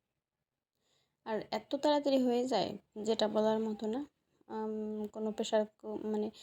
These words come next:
রাইস কুকারের ঝামেলা নেই, খুব তাড়াতাড়ি আপনারা মানে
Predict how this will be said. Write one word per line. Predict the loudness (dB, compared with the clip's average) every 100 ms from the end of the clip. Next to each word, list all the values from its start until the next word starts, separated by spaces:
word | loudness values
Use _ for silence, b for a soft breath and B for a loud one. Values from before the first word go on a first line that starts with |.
| B B _
রাইস | 0 0
কুকারের | -2 -2 0
ঝামেলা | 0 2 4 4
নেই, | 2 2 0 -6
খুব | -12 -10
তাড়াতাড়ি | -6 -4 0 2 2
আপনারা | 0 -2 -2 0 -2 -8 _ -8
মানে | -4 -2 -2 -4 -8